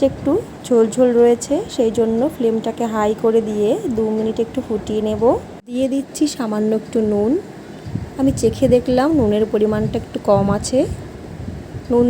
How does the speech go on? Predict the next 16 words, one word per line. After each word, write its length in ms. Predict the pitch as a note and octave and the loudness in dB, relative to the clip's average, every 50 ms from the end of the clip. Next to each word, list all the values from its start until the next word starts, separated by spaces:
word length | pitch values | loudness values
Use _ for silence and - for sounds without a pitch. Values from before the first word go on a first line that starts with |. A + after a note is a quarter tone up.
| B3 A3+ | 2 2
দিয়ে 240 | A#3+ A#3 A3+ A#3+ D4+ F#4+ | 2 4 6 6 6 6
একটু 220 | F4+ - - - A#3+ A3 | 4 0 -2 -2 0 0
মিশিয়ে 460 | G#3 G#3 G#3+ - - - A3+ A3+ A3 | 0 0 -2 -2 -4 -2 -2 0 2
নিচ্ছি। 440 | A3+ A3+ A3+ - - - - C#4+ D4 G4 A#4+ - - - - - - - - - - - - - - - - - - - - - - - - - - - | 2 0 0 -2 -6 -6 -2 0 0 -2 -2 -4 -12 -14 -14 -12 -12 -12 -12 -14 -16 -14 -14 -12 -10 -10 -10 -8 -8 -8 -6 -6 -6 -6 -8 -12 -14 -10
আমার 200 | B3 B3 B3+ C4 A#3 G#3 | -4 -4 -2 -2 -2 -2
দু 100 | B3 A#3+ A3+ | -2 -2 -2
মিনিট 300 | A3+ A3+ A3+ A#3+ C#4+ D4 | 0 -2 -2 -2 -4 -4
ফুটিয়ে 380 | - - A#3+ A3 - - A3+ A3 | -6 -6 -8 -6 -2 -2 0 0
নেওয়া 220 | A3+ A3+ A3+ A#3 A#3+ | 0 0 0 0 0
হয়ে 260 | A#3 A3+ G3 F#3+ G3 G3 | 0 0 0 0 0 0
গেছে। 320 | G3 G3 G3+ - - B3 C4+ F#4 - - - - - - - - - - - - - - - - - - - - - - - - - - - - - - | -2 -4 -4 -4 -2 -2 -2 -2 -4 -8 -14 -12 -10 -10 -10 -10 -12 -14 -14 -14 -16 -16 -16 -16 -16 -14 -14 -14 -14 -14 -16 -16 -16 -16 -16 -16 -12 -2
তো 80 | - C4 | -2 0
দেখতেই 420 | A3+ G#3+ G#3+ G3+ - - A#3 A#3 A#3 A#3 | 0 0 -2 -4 -2 0 0 0 0 0
পাচ্ছ 300 | A3 G#3 G#3 - - - - C4+ F#4 A4+ - - - - - - - | -2 -4 -4 -6 -10 -4 -2 -2 -2 -2 -6 -16 -18 -18 -16 -12 -8
আমি 200 | G#3+ G#3+ G#3+ G#3+ A3 | -6 -4 -4 -4 -4
একটু 280 | G#3+ - - - - | -6 -6 -10 -6 -4